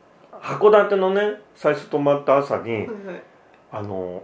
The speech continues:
Speaker 1: 朝ごはんね、そのホテルは朝ごはんが有名な
Speaker 2: あー。
Speaker 1: ホテルっていうのは女房、今回のね、予定で全部女房とかが取ってくれたんだけど、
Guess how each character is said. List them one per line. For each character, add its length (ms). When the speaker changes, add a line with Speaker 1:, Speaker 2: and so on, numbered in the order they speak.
Speaker 1:
朝 280
ご 120
は 120
ん 80
ね、 80
そ 160
の 100
ホ 120
テ 160
ル 100
は 180
朝 220
ご 120
は 100
ん 40
が 80
有 220
名 220
な 320
Speaker 2:
あ 60
ー。 400
Speaker 1:
ホ 100
テ 120
ル 120
っ 40
て 20
い 20
う 40
の 60
は 60
女 160
房、 160
今 180
回 140
の 80
ね、 220
予 180
定 180
で 80
全 200
部 80
女 180
房 80
と 80
か 120
が 100
取 160
っ 20
て 60
く 60
れ 60
た 120
ん 60
だ 80
け 80
ど、 320